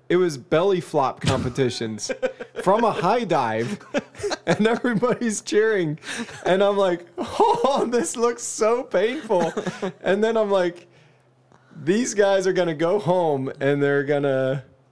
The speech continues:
hack away." Like, I don't know. I've seen, I've seen kids in American high schools that I'm like,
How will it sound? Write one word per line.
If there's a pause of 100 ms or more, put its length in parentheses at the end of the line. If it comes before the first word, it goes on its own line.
(180)
hack
away."
Like, (800)
I
don't
know.
I've
seen, (260)
I've
seen
kids (200)
in
American
high
schools
that
I'm
like,